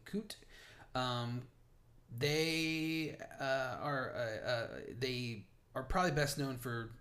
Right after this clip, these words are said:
the directing, directing episodes of Dave. Um, and the humor comes through a lot in that. But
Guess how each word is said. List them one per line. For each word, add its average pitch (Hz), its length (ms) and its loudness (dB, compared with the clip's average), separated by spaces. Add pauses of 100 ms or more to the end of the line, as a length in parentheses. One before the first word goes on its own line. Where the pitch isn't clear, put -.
(320)
the 127 100 -4
directing, 120 560 -2 (220)
directing 123 520 0 (600)
episodes 127 300 0
of 101 140 -6
Dave. 107 400 -4 (600)
Um, 90 400 -4 (160)
and 208 140 6
the 196 40 10
humor 202 280 6
comes 170 260 2
through 131 340 0
a 90 60 -4
lot 117 280 2
in 113 100 -4
that. 104 300 0 (280)
But 139 300 4